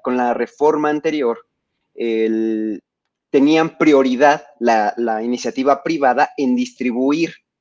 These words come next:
esa energía que generaban ellos, ¿no? Y entonces, pues, quedaba relegada la C F E. Ellos eran, digamos, los últimos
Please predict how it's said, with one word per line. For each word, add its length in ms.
esa 160
energía 520
que 120
generaban 520
ellos, 300
¿no? 240
Y 100
entonces, 580
pues, 160
quedaba 360
relegada 520
la 140
C 160
F 280
E. 200
Ellos 280
eran, 200
digamos, 320
los 380
últimos 680